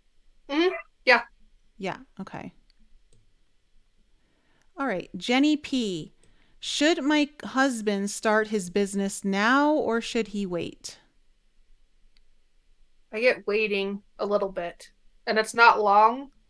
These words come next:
Speaker 1: but there's, I don't know if you're trying to find financing or something like that for it, but there's a program or something like that that's gonna come up. Um, and I get, like, within the next,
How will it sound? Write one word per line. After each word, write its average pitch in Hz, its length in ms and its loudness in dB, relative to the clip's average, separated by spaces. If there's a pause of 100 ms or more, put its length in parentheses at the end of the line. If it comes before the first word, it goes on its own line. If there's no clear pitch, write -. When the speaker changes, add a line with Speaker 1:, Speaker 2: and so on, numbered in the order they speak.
(120)
Speaker 1:
but 220 160 -2
there's, 208 760 2 (1800)
I 240 60 6
don't 277 100 8
know 294 60 8
if 294 80 2
you're 294 100 -4
trying 262 220 4
to 240 60 -4
find 233 360 2
financing 285 840 0
or 294 120 -2
something 294 360 -12
like 294 220 -8
that 294 200 2
for 302 260 -2
it, 285 240 2
but 226 160 -4
there's 214 640 -2 (240)
a 220 80 -8
program 226 640 4
or 202 80 -2
something 208 340 -6
like 196 240 -4
that 196 240 0
that's 202 180 -14
gonna 196 200 -8
come 196 260 -8
up. 196 240 -8 (920)
Um, 196 580 -4 (2750)
and 214 200 0
I 208 80 4
get, 214 180 2
like, 202 180 -2
within 196 260 -6
the 196 100 -4
next, 196 420 -6